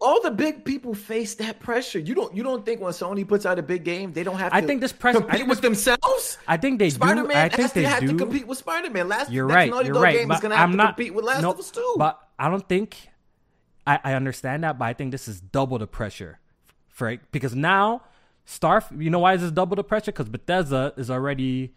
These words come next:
Speaker 2: his reputation's a little bit already shot with Fallout seventy-six, right?
Speaker 1: Mm-hmm.
Speaker 2: The reputation's already hurt from that, so they have, they have to even beat their own allegations. Now they have to, now they have the, the, the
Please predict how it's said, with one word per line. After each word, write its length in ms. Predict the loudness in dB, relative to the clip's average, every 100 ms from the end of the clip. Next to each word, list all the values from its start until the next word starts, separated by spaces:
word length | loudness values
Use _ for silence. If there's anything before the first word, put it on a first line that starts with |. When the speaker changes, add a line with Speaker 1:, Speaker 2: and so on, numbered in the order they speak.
| -10
Speaker 2:
his 100 | -4
reputation's 640 | -4 -4 -6 -6 -6 -6
a 60 | -4
little 220 | -4 -6
bit 260 | -6 -8 -8
already 260 | -8 -8 -8
shot 400 | -8 -6 -6 -8
with 240 | -12 -14 -20 -20 _ _
Fallout 500 | -6 -4 -4 -6 -6
seventy-six, 800 | -8 -8 -8 -8 -8 -10 -16 -18 _ _ -8
right? 360 | -2 -2 -2
Speaker 1:
Mm-hmm. 200 | -4 -6
Speaker 2:
The 80 | -4
reputation's 520 | -4 -4 -4 -4 -2
already 220 | -4 -4
hurt 220 | -4 -6 -6
from 140 | -6
that, 200 | -4 -6 -12 -14
so 260 | -8 -6 -8 -12 0
they 60 | 2
have, 300 | 2 -2 -2
they 80 |
have 120 | -4 0
to 80 |
even 180 | 0 0
beat 160 | -2 -4
their 160 | -4
own 220 | 2 2 4
allegations. 580 | 4 2 0 0 -4
Now 200 | 0 2
they 60 | 2
have 120 | 2
to, 160 | 2 2
now 220 | 0 0
they 80 | 0
have 100 | 0
the, 120 | -2 -4
the, 200 | -10 -14 -10 -2
the 300 | 0 -2